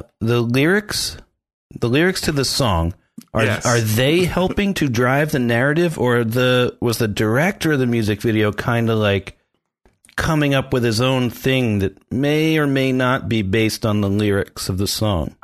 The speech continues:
Speaker 2: I'm not sure 'cause I can't say I really understand what the lyrics are about.
Speaker 1: There's no dialogue in this, is, or is there dialogue?
Speaker 2: There's
Speaker 1: Do they,
Speaker 2: no
Speaker 1: like,
Speaker 2: dialogue.
Speaker 1: is it one of those things like a, like a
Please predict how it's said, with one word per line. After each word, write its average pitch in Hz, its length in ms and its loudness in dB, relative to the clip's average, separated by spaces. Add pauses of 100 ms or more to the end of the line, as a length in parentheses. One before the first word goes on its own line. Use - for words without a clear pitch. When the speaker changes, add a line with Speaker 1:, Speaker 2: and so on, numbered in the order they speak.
Speaker 2:
I'm 139 360 -4
not 160 260 -2
sure 156 340 -2
'cause 131 160 -6
I 104 100 -2
can't 143 360 -4
say 135 260 0
I 120 60 0
really 117 440 0
understand 107 760 0
what 90 120 -4
the 98 100 -2
lyrics 98 500 0
are 92 120 0
about. 87 600 -4 (680)
Speaker 1:
There's 180 160 0
no 180 140 2
dialogue 104 800 0
in 82 140 0
this, 98 220 -2
is, 98 260 -4
or 135 100 2
is 143 140 -2
there 123 160 2
dialogue? 147 720 0
Speaker 2:
There's 123 160 0
Speaker 1:
Do 117 60 2
they, 113 160 2
Speaker 2:
no 104 60 2
Speaker 1:
like, 104 140 2
Speaker 2:
dialogue. 90 600 -4 (160)
Speaker 1:
is 120 100 0
it 135 100 2
one 143 180 2
of 143 100 2
those 135 260 0
things 131 400 0
like 113 220 0
a, 101 300 0 (1000)
like 107 200 -2
a 95 280 2